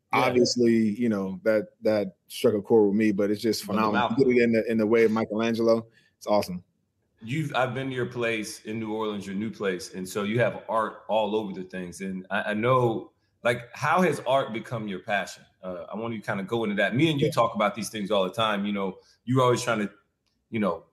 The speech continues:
Speaker 1: keep your mind going and things like that. But how has art really just taken off on your own?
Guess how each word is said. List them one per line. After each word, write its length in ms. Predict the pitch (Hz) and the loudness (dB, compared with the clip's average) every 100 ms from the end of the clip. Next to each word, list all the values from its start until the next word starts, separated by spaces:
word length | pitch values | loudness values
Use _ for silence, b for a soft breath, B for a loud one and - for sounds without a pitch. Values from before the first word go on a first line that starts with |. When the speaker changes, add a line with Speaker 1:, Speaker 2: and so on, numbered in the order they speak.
| _ | _
Speaker 1:
keep 180 | - 135 | -8 -2
your 80 | 117 | 2
mind 320 | 107 113 107 | 2 2 0
going 200 | 107 107 | -4 -4
and 120 | 95 | -4
things 180 | 107 101 | -6 -4
like 160 | 95 92 | -4 0
that. 160 | 107 | -2
But 120 | 95 95 | 0 0
how 160 | 139 | 0
has 80 | 127 | 0
art 280 | - 113 101 | 2 0 2
really 180 | 110 104 | -2 -2
just 200 | 95 90 | -4 -6
taken 260 | 101 90 92 | -8 -4 -4
off 200 | 85 87 | -6 -10
on 60 | |
your 140 | 87 | -12
own? 120 | 87 | -14